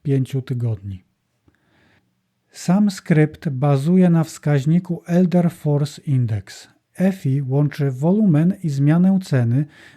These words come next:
mierząc siłę ruchu rynkowego. Kiedy wartość wskaźnika rośnie, pokazuje, że kupujący mają przewagę i odwrotnie dla spadku.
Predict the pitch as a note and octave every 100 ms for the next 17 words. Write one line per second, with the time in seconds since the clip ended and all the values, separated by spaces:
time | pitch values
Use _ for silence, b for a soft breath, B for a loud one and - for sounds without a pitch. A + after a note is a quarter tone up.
0 | B C#3 D#3 F3+ F#3 - - G3+ G#3+ F3+
1 | F3 E3+ D#3 D3+ C#3+ C#3+ A#2+ A2+ G#2+ F#2+
2 | - _ b b b b C#3 C3+ B2+ F#3
3 | G3+ G3 F#3 - - D#3 D3 D#3+ E3 C#3+
4 | C3+ B2 - D#3+ D#3+ D3+ D#3 E3 G#3+ F3+
5 | D#3 E3 D3+ D3 D#3 E3+ F3+ E3 D#3 D3+
6 | D3+ - B2 B2 A#2 D3 F3+ F#3 - b
7 | b b b b G3+ G#3+ F3+ E3 D#3+ E3
8 | D#3+ D3 C#3 - A#2+ A2+ - G#2+